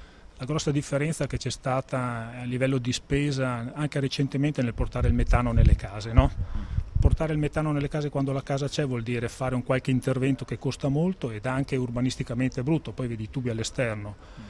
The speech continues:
Il pensarlo laddove almeno costruiamo le cose nuove fin dall'inizio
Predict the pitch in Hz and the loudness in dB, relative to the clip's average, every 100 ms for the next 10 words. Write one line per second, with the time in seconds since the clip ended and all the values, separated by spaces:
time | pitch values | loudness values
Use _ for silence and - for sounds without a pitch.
0 | - - 165 - 160 156 - 190 165 117 | -20 -4 -2 0 0 2 0 0 -2 -6
1 | 117 156 131 123 160 - - 120 123 143 | -4 -4 -2 -2 -2 -6 -8 -4 -4 -4
2 | 120 - 120 120 120 107 117 - 170 165 | -6 -4 -2 -2 -2 -4 -10 -4 -2 0
3 | 160 175 202 - 190 202 | 0 2 2 2 -2 -4